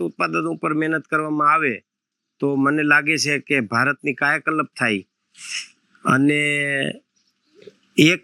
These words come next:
પણ માણસ બીમાર ન રહીએ અને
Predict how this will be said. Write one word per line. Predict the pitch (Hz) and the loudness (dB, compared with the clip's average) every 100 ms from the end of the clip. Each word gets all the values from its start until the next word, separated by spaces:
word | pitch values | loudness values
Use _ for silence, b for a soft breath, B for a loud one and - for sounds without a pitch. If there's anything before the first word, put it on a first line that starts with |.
| - | -2
પણ | 180 156 | 0 4
માણસ | 151 165 156 - - _ _ _ _ - | 4 4 2 -4 -12 _ _ _ _ 2
બીમાર | 135 151 185 185 | 6 6 6 4
ન | 165 151 | 2 0
રહીએ | 120 107 95 _ _ _ _ _ _ | -2 -6 -8 _ _ _ _ _ _
અને | 139 135 | 2 2